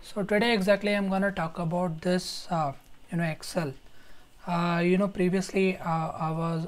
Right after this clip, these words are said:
uh, I shown you how exactly you can go with, uh, your Excel updating, uh, the real-time, uh, prices, stock prices. Okay, for you can, for you can watch this video. Okay, so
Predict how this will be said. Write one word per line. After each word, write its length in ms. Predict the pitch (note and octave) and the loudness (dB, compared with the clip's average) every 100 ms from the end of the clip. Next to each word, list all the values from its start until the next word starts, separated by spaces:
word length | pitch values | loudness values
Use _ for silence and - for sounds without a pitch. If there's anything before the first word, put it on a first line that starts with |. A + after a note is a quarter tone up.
| - | -4
uh, 300 | D#3+ D3+ D3+ | -2 -2 -2
I 120 | D#3+ | -4
shown 360 | D#3 - D#3+ E3+ | -4 -4 -2 0
you 140 | E3 | 0
how 240 | D3+ D#3 E3 | -2 -2 -2
exactly 580 | E3+ D3 - D#3 E3 | -2 -6 -6 -6 -4
you 60 | D#3 | -6
can 320 | - D#3+ D#3+ | -4 -6 -4
go 260 | D#3 D#3+ D#3 | -4 -4 -4
with, 280 | D#3+ - E3+ | -6 -6 -6
uh, 160 | D3+ - - - - - | -6 -8 -14 -20 -20 -8
your 220 | E3+ E3 D#3+ | 0 2 2
Excel 480 | D3+ C#3+ - G3 A3 - | -2 -6 -2 -2 -2 -6
updating, 560 | D#3 C#3 E3 F3 F#3 G#3 - - - - | -2 0 2 2 0 -2 -10 -20 -20 -8
uh, 400 | D#3+ D3+ D3 C#3+ | -4 -2 -4 -4
the 360 | C3+ D3+ D3+ D3 | -4 -2 -2 -2
real-time, 680 | D#3 E3+ E3+ E3+ E3 E3+ E3 - - - - - | 0 0 0 0 0 -2 -4 -16 -20 -20 -20 -10
uh, 300 | E3+ D#3+ D#3 | -4 0 -2
prices, 580 | D3 E3 D#3+ E3+ A#3+ - - | -2 -4 -2 -2 -6 -8 -14
stock 320 | - E3+ E3 | -8 -8 -2
prices. 460 | F3 F3 A3 A#3 - - - - | 0 2 0 -4 -14 -20 -20 -10
Okay, 240 | D3 F3 E3+ | -8 -4 -4
for 260 | - E3+ | -2 0
you 140 | D#3+ D#3+ | 0 -2
can, 420 | F3+ E3+ E3+ E3 | -2 0 0 -4
for 400 | - E3+ D#3+ D#3 | -6 -6 -4 -4
you 120 | D#3 | -6
can 260 | - E3 D#3 | -6 -6 -2
watch 200 | E3 D#3+ | -4 -2
this 180 | F3 E3+ | -2 -2
video. 380 | E3 D3 F#3 - - - - - - - | -4 2 0 0 -16 -20 -20 -20 -18 -6
Okay, 260 | E3 F#3 F#3+ | -2 0 0
so 400 | - F#3+ F3+ | 4 6 6